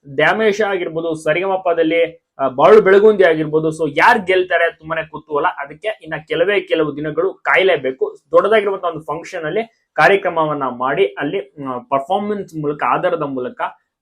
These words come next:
ಅದನ್ನ ಇನ್ಕ್ಲೂ-, ಕನ್ಸಿಡರ್ ಮಾಡಿ ಅನೌನ್ಸ್, ವಿನ್ನರ್ ಅನೌನ್ಸ್ ಮಾಡ್ತಾರೆ. ಅವರಿಗೆ ದೊಡ್ಡ ಗಿಫ್ಟ್ ಮತ್ತೆ ಟ್ರೋಫಿ ಎಲ್ಲವೂ ಕೂಡ ಸಿಗುತ್ತೆ. ನೋಡ್ಬೇಕು ಬಾಳು ಬೆಳಗುಂದಿಗೆ ಆ ಒಂದು ಅವಕಾಶ ಸಿಗುತ್ತಾ, ಜನರು ಕಲ್ಪಿಸಿ ಕೊಡ್ತಾರ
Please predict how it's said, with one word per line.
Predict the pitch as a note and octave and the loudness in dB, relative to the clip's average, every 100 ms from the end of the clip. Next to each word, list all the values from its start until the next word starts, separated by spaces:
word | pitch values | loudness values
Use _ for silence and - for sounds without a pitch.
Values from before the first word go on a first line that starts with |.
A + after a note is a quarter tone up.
| _ - | _ -6
ಅದನ್ನ | D3 D#3 G#3 - | -4 -2 -4 -4
ಇನ್ಕ್ಲೂ-, | - D3 D#3+ E3+ | -6 -8 -4 -4
ಕನ್ಸಿಡರ್ | C#3 D#3 F#3+ A#3 G3+ D#3+ | -2 -4 0 2 2 0
ಮಾಡಿ | C#3 - | -2 -2
ಅನೌನ್ಸ್, | - D3 C3+ F3 G3+ D#3 | -4 -4 -4 -2 -4 -6
ವಿನ್ನರ್ | C#3+ E3 | -4 -2
ಅನೌನ್ಸ್ | D#3 C#3+ C#3+ C3+ | -2 -4 -8 -8
ಮಾಡ್ತಾರೆ. | C3 C3 C#3+ | -8 -4 -4
ಅವರಿಗೆ | C#3+ D#3+ C3+ | -2 -2 -4
ದೊಡ್ಡ | C3+ | -2
ಗಿಫ್ಟ್ | C#3+ C3+ D3+ - | -4 -4 -6 -6
ಮತ್ತೆ | D3+ C#3+ | -6 -6
ಟ್ರೋಫಿ | C3+ C#3+ D#3+ D3 | -6 -6 -4 -2
ಎಲ್ಲವೂ | C#3 D3 | -4 -4
ಕೂಡ | - C#3 | -4 -4
ಸಿಗುತ್ತೆ. | B2+ C3+ B2+ B2+ C#3 | -4 -8 -12 -8 -4
ನೋಡ್ಬೇಕು | E3 F3 F#3+ E3 | -4 -2 -4 -2
ಬಾಳು | C#3 D3+ E3+ | 2 2 4
ಬೆಳಗುಂದಿಗೆ | D#3 D3+ D#3 D#3 E3 | 2 0 -4 -8 -8
ಆ | B2+ | -6
ಒಂದು | C3+ D3+ | -8 -6
ಅವಕಾಶ | A2+ D3+ D#3+ E3 E3+ C#3 - | -6 -4 -2 -2 -2 -8 -10
ಸಿಗುತ್ತಾ, | F3 G#3 G3+ F#3 - _ _ _ | 2 2 4 0 0 _ _ _
ಜನರು | C3+ F#3 A#3 G#3+ | 0 4 6 6
ಕಲ್ಪಿಸಿ | E3 E3 D#3+ F#3 F#3 | 6 0 2 0 0
ಕೊಡ್ತಾರ | E3+ D#3+ C#3 D#3 | -2 -2 0 0